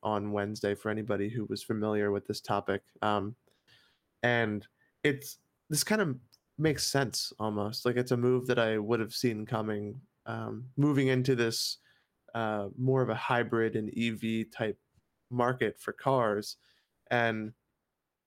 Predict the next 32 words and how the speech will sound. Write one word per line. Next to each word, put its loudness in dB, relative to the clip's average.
even 4
as 2
we 4
reported 2
on -2
the -6
podcast -4
earlier, 2
kinda -6
coming -6
at -8
the -8
heels -2
of -2
Volvo 0
and -8
all 0
these -4
other -4
automakers 0
that 0
are -2
gonna -6
be -4
moving -4
over -2
to -4
an -4
electronic -4
or 0
el-, -4
electric 2